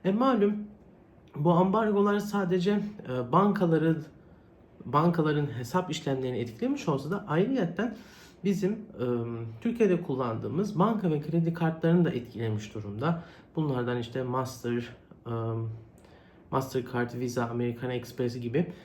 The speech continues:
banka veya kredi kartlarını da uygulayamıyoruz ama kullanamıyoruz Rusya'da. İşte bu videoda en güncel haliyle size,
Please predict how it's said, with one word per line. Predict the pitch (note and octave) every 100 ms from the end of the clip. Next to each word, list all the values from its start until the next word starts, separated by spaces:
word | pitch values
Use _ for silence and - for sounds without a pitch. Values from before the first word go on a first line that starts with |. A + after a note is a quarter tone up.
| - -
banka | - A#2+ C3+ D3 C3
veya | A#2+
kredi | A2+ D3 C#3+
kartlarını | C#3 C3+ C3+ B2
da | B2
uygulayamıyoruz | A3 A#3 G#3+ G#3 C#3 A#2 F#3 B3
ama | C4 B3+ A#3 - - -
kullanamıyoruz | - D3+ D#3 E3+ D3 A2+ G#2 G#2+
Rusya'da. | A#2+ A#2+ - A#2+ A#3 - - - - - -
İşte | - A3+
bu | C4+
videoda | B3 E3+ E3 G3
en | F3+ A#3+ A3+
güncel | G#3 A#3 B3
haliyle | F#3 F#3 D#3 A#2+ A#2+
size, | - G3+ D#3 F#3+